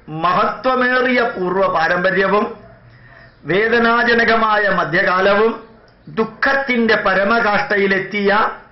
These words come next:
മൂന്നാമത്തെ ഭാഗമായിട്ടുള്ള ബ്രിട്ടീഷ് റൂളും നമ്മൾ വേറെ വേറെ അറിയണം.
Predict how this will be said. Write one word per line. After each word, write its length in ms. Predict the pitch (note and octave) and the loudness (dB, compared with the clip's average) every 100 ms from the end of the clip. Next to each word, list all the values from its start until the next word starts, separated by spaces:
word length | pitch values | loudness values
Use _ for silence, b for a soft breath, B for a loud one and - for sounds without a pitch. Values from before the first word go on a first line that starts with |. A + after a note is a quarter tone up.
| B B B B B - | B B B B B -10
മൂന്നാമത്തെ 640 | D#3+ G#3+ A3 G#3 G3 G3 F#3+ | -2 0 2 2 0 0 -2
ഭാഗമായിട്ടുള്ള 1200 | D#3 D#3 F3+ F#3 E3 E3+ F3 F3 F#3 G3 B3+ - - - - D3 | 0 0 2 0 0 0 -2 0 2 2 0 -4 -14 -20 -16 -6
ബ്രിട്ടീഷ് 480 | D#3+ D#3+ G3+ - F3+ | -6 -2 -2 0 -2
റൂളും 400 | E3 F3+ F#3+ F3 | 0 0 0 0
നമ്മൾ 240 | D#3+ E3 | -2 -2
വേറെ 460 | D3+ E3 G3 G#3+ G#3+ | 0 0 2 2 2
വേറെ 380 | G3+ G#3+ A3+ | 2 2 2
അറിയണം. 460 | A3 G3 F3+ F3 | 2 0 0 0